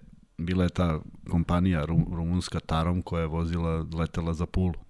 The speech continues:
I to je jedini moment kada svi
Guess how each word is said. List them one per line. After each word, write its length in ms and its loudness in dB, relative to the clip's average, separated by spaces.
I 60 -12
to 160 0
je 160 6
jedini 460 6
moment 440 4
kada 280 -2
svi 460 2